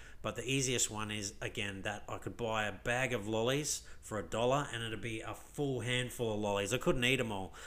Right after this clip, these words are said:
I'd have to share 'em with my brother and my <laughs> friends. Uh, these days, a dollar, you know, wouldn't get you bugger all. You know, cans of Coke, all those kind of things are easy ways to think. So again, if you're in Australia, let me know if you're, uh, bullish about Australia's,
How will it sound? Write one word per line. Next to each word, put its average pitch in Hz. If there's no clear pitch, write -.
I'd 131
have 143
to 120
share 120
'em 113
with 110
my 110
brother 110
and 104
my 104
<laughs> -
friends. 127
Uh, 104
these 120
days, 101
a 135
dollar, 110
you 110
know, 95
wouldn't 110
get 104
you 104
bugger 101
all. 92
You 95
know, 98
cans 123
of 113
Coke, 107
all 139
those 113
kind 101
of 95
things 92
are 98
easy 110
ways 95
to 101
think. 98
So 123
again, 139
if 131
you're 170
in 156
Australia, 151
let 135
me 135
know 131
if 127
you're, 123
uh, 117
bullish 151
about 117
Australia's, 117